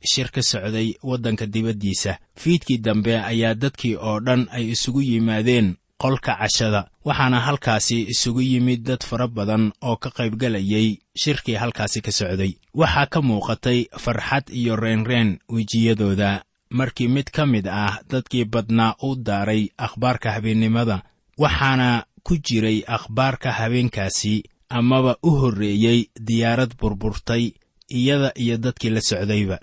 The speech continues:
Markaasaa dadkii oo dhanba mar qura la wada aamusay.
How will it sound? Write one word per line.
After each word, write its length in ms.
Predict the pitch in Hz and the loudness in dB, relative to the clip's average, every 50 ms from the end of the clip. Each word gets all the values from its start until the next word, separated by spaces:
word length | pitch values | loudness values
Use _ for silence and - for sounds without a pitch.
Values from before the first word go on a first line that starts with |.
| _ _ _ _ _ | _ _ _ _ _
Markaasaa 540 | 110 117 113 - 156 151 151 - 165 143 127 | -2 -2 0 0 0 0 0 2 0 0 0
dadkii 520 | 117 139 151 151 - - - 135 127 120 - _ | 0 0 -2 -2 -2 -4 -2 0 0 -2 -2 _
oo 180 | 123 117 107 - - | -4 -4 -4 -2 0
dhanba 600 | 135 131 135 135 120 104 104 101 101 95 92 - - _ _ _ _ - | 0 2 2 2 0 0 0 0 0 0 -4 -6 -10 _ _ _ _ -2
mar 220 | 123 139 139 127 - - | 0 2 2 0 -2 -4
qura 380 | - - 135 135 131 123 120 - - _ | -2 0 2 4 4 4 2 0 -4 _
la 140 | 131 120 113 | -2 2 2
wada 320 | 113 113 113 110 117 107 | 4 4 4 4 2 0
aamusay. 600 | - 107 104 98 95 98 - - - 107 104 95 | 0 0 0 2 2 0 0 0 0 0 0 -2